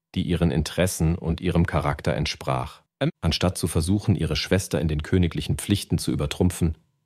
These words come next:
verfolgte sie ihre eigenen Interessen mit ihrem Partyplanungsbuch,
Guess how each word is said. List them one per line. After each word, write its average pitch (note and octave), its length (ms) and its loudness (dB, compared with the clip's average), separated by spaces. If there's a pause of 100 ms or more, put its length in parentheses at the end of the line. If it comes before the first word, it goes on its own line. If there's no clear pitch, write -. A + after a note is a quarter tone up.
verfolgte - 540 0
sie F#2 140 0
ihre E2 260 -2
eigenen E2 400 4
Interessen D2+ 560 0
mit D2 140 -4
ihrem D#2 220 0
Partyplanungsbuch, D#2 1120 -2